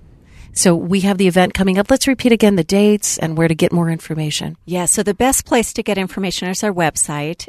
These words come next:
Speaker 2: It's C N S dash cares dot org. And, uh,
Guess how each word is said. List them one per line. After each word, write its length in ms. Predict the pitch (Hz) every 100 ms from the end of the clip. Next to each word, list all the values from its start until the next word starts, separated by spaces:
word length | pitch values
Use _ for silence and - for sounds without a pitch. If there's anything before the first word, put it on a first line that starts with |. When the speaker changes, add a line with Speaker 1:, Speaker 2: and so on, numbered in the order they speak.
| -
Speaker 2:
It's 180 | 180 -
C 180 | 170
N 160 | 180 190
S 220 | 190 -
dash 300 | 208 202 202
cares 580 | - 175 143 143 - - -
dot 180 | 156
org. 420 | 120 147 131 - _ _ _ _ _ -
And, 340 | 175 170 151
uh, 300 | - 165 151